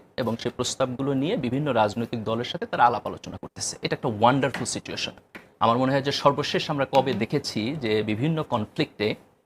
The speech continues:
ভিন্ন ভিন্ন রাজনৈতিক দল সবাই একসাথে বসে আলাপ আলোচনা করতেছে যে আমরা কিভাবে নির্বাচন করব,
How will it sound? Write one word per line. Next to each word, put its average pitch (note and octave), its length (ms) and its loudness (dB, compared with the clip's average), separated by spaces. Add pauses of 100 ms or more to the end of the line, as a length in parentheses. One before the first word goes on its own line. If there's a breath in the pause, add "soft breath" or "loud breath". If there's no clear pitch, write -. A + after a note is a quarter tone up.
(100)
ভিন্ন B2+ 260 4
ভিন্ন C#3+ 220 2
রাজনৈতিক A#2 540 4
দল G2+ 240 2
সবাই E3 360 0
একসাথে A#2 380 -2
বসে G2 460 -4 (120)
আলাপ B2+ 240 4
আলোচনা G#2+ 300 -4
করতেছে - 600 -8
যে G#2 100 -2
আমরা G2+ 160 -2
কিভাবে G#2 280 -2
নির্বাচন G#2 400 -4
করব, G2+ 400 -6